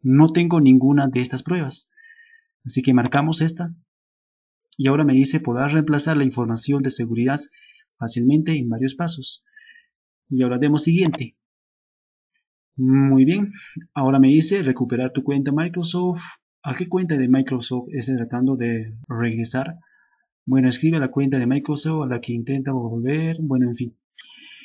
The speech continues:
Y aquí en esta parte es importante, nos dice, "¿Dónde debemos ponernos en contacto contigo?". Escribe una dirección de correo electrónico que sea diferente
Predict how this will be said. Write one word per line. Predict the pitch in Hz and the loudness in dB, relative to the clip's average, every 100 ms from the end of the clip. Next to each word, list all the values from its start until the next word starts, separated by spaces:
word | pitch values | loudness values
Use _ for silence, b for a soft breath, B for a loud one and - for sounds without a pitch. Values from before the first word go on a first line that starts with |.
| B B | B B
Y | 143 | -2
aquí | 170 | 2
en | 190 | 2
esta | 175 165 | 2 2
parte | 156 156 | 2 4
es | 151 | 4
importante, | 135 131 127 151 170 196 - | 2 0 0 0 0 -2 -6
nos | 143 123 127 131 | -6 0 2 4
dice, | 151 160 170 139 | 4 2 0 0
"¿Dónde | 156 208 202 180 | 0 2 0 4
debemos | 139 151 156 160 | 4 4 2 0
ponernos | 131 123 143 147 156 156 - | 0 2 2 2 2 0 -2
en | 147 | 0
contacto | 131 131 120 143 139 - 139 | 2 0 -2 -4 -4 -2 -4
contigo?". | 123 117 139 151 190 - b b b b b _ _ _ _ - | -2 -4 -2 -2 -2 -8 b b b b b _ _ _ _ -6
Escribe | - - 190 185 | -4 0 2 4
una | 185 | 2
dirección | 147 131 123 151 147 | 2 2 2 0 0
de | 139 | 0
correo | 127 131 147 | 0 0 0
electrónico | 135 131 135 135 131 135 151 - | 0 0 2 2 2 -4 -6 -8
que | 120 | -6
sea | 117 139 143 | -2 -2 -2
diferente | 143 113 120 147 160 170 180 | -2 -4 -2 0 0 -2 -6